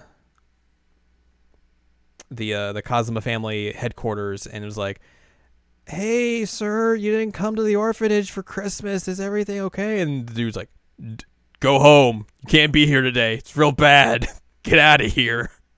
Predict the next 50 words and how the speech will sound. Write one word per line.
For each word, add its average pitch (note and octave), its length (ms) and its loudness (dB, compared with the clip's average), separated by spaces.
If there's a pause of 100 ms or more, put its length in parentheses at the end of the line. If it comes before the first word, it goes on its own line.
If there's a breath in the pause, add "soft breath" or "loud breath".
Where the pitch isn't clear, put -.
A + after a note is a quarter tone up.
(680 loud breath)
So - 160 -6
Kiryu's C3 440 -2
like, A#2+ 180 -8
"Oh, F3+ 60 -14
I G3 180 -8
gotta, G#3+ 400 -4
I F#3 120 -10
gotta A3 180 -4
make G#3 160 -2
sure G3+ 160 -4
he's G3 180 -2
okay, A3 360 -2
so F#3+ 120 -6
I'm G#3 140 -6
gonna F#3+ 200 -4
follow A3+ 420 0
him." B2+ 360 -2 (1000)
And A2 460 -6 (760)
so C#3+ 640 0
Kiryu's, E3+ 840 -4 (1080)
Kiryu's D3+ 300 -4
dad C3+ 180 0
was B2 100 -2
basically B2+ 280 -4
gonna A#2 120 -4
be A2+ 80 -2
like, G#2+ 300 -6 (320 soft breath)
"Hey, D3 460 0 (1300)
you C#3 60 -10
know, B2 120 -4
I C#3 120 4
don't F3 140 4
necessarily E3 320 4
agree C#3+ 200 2
with C#3 120 2
the D3 80 -4
order C3+ 240 0
to C3 180 -2
murder B2+ 400 0
all A2+ 140 -2
these A2 160 -6
people. G#2+ 340 -8
I'm B2 140 -4
gonna D3+ 180 -2
try B2+ 280 -4
and, A2+ 140 -4
like, A2 280 -10
get A2+ 140 -2
them A2+ 140 -4
out - 500 -6